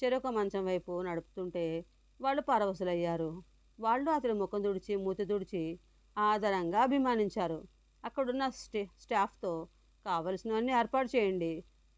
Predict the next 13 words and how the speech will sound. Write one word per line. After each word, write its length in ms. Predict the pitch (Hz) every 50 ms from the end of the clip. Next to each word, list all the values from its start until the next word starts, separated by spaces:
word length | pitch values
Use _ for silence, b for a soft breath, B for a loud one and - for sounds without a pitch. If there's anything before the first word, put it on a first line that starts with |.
| _ -
అన్నాడు 380 | 202 196 196 185 180 175 190 190
సదాశివం. 720 | - 214 185 175 185 180 - - 180 175 180 185 190 180
వాళ్ళు 220 | 175 175 180 202
తలలూపారు. 840 | - 226 208 202 202 190 175 - 185 170 165 170 165 156 147 147 160 - _ _ _ _ _ _ _ _ -
వాళ్ళను 300 | 254 262 262 254 247 233
అక్కడ 200 | 214 - 196 185
వదిలిపెట్టి 600 | 180 170 190 202 196 - 254 254 - 277 202 175
కిందికి 580 | - - _ _ _ _ 240 247 269 294 277
వెళుతుంటే 560 | 269 247 220 202 - 233 233 214 220 196 196 190
డ్రైవర్ 400 | 170 190 190 190 202 214 226 208
అక్బర్ 300 | 180 165 165 196 208 190
సదాశివం 640 | - 185 180 190 196 202 - - 185 180 180 196
వెంటొచ్చాడు. 800 | 214 226 214 247 247 - - 208 185 170 170 165 160 147 151